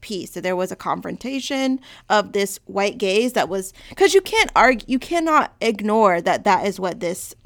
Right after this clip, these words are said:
space, this is who this space comprises of, right? Um, so you're confronting the majority space, but you're also intervening in that space by, you know, the dramaturgical interventions, the sonic interventions, the,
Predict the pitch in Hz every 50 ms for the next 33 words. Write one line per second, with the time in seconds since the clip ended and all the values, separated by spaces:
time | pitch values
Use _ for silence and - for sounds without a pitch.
0 | _ _ - - - - 226 208 190 - - 196 254 247 - 269 - - 285 254
1 | 202 220 208 208 - - - 208 196 196 190 190 - - - - _ - - -
2 | - _ - 254 220 - - 220 202 208 214 208 - 175 - - - - - -
3 | - _ - - 185 190 202 220 233 - - - - - - - - - _ -
4 | 214 220 214 202 185 180 175 190 196 - 247 254 277 269 - 285 247 220 - 226
5 | 226 269 302 311 - 254 180 151 147 190 214 240 262 - _ _ _ _ _ -
6 | - 202 214 214 208 202 208 180 175 175 170 170 165 180 - - - 147 147 180
7 | 214 247 - - - - _ - - - - - - 294 302 320 339 190 254 285
8 | 277 - 294 - - 220 233 - 254 233 196 220 240 294 302 254 220 175 156 165
9 | 165 - - - - - 165 160 160 175 185 - - - - 196 185 180 170 170
10 | 165 170 196 - - _ _ _ - - 208 190 170 156 - 175 - 196 180 170
11 | 180 180 - 269 302 294 254 277 262 - 247 202 208 202 202 - 208 - 185 180
12 | 180 - - 185 156 147 156 - 170 - - 180 185 185 185 180 175 202 _ _
13 | _ _ - - - 240 254 277 262 226 - - 202 190 185 190 190 180 185 175
14 | 175 - 190 175 170 170 170 175 - - - 190 196 185 185 190 190 196